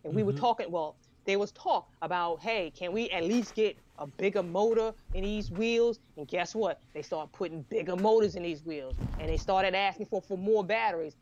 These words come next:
Speaker 1: I mean, I can see, I mean, hell, we, we are, we have wheels right now that can basically go fifty miles per hour. Who
Speaker 2: Mm-hmm.
Speaker 1: would have thunk it?
Speaker 2: Yeah.
Speaker 1: When I started, when I started two years ago,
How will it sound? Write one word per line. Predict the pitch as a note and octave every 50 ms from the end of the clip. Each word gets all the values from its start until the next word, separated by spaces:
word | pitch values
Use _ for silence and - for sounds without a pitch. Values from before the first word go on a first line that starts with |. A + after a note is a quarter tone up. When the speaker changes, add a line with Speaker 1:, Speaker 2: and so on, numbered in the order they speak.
| - _ -
Speaker 1:
I | - F#3+
mean, | G3+ G3 F3+ - -
I | - A#3+ F4+
can | - C#4
see, | B3 - - - - A#3+ A3 G#3 G3 G3 G3 F#3 C#3 - - - - _ _ _ - -
I | F#3
mean, | G3+ F#3+ F#3+
hell, | E3 F3+ A3 B3 C4+ A3+ F#3+ E3+
we, | G3 B3 - - G3+ F3 _ _ _
we | - G3 B3 C#4 B3+ G3 - _ _ _ _ _ _ -
are, | F#3+ F#3+ F3+ F3+ - -
we | - F#3+ C#4 D4+
have | C4+ A#3 A3+ G#3+ G#3
wheels | F3+ F#3 G3+ A3 A3 G#3+ F#3+
right | F3 F#3 G3 F#3+ -
now | F#3+ F#3 F3 E3 D#3+ D3+ D3+ D3+ - _ _ _ _ _ -
that | - E3+ E3+ - -
can | - F#3 E3+ D#3 C3+ B2 -
basically | F#3 G3 G#3+ A3+ - - - - G3 F#3+
go | D3 - F3+ D#3+
fifty | - - - - - A#3+ A3 - - A3 G#3+ G#3 G3+ _ _ _ -
miles | E3+ F3+ F3+ F3 F3 F3 F3 -
per | - F3
hour. | - D#3+ E3 D#3 C#3 C#3+ B2+ A#2
Who | C3+ D4
Speaker 2:
Mm-hmm. | E4 E4+ D#4
Speaker 1:
would | C4+ G#3
have | F3+ D#3 - - _ - - -
thunk | A#3 C4 E4+ D#4 -
it? | - D#3+ - - _ _ _ _
Speaker 2:
Yeah. | - C#3 C3 C3 C3+ C#3+ D#3 F3+ G3+
Speaker 1:
When | G3 D#3 D3+
I | B3 E4+
started, | - - A#3+ A3 G3 - G3 F#3+ F#3 - _ _ -
when | - F#3 F#3+ G3
I | A3 C#4
started | D#4+ - - A3+ G#3 G3 F#3 F#3 F3
two | - - G#3+ F#3+
years | F#3 A3 C4 D4+ D4+ A#3+
ago, | F#3+ F3 F#3 D#3+ D#3+ D#3+ D#3 D#3+